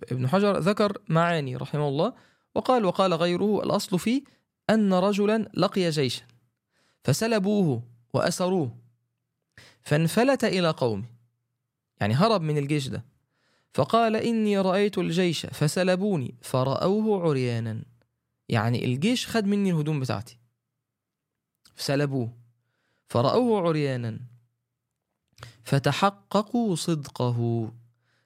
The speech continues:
لأنهم كانوا يعرفونه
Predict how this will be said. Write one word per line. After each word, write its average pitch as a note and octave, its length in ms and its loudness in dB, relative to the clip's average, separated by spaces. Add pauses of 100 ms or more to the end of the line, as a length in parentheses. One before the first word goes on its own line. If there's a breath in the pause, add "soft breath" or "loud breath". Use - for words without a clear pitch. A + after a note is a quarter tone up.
لأنهم D#3+ 760 2
كانوا D3+ 520 0
يعرفونه G#3 760 -2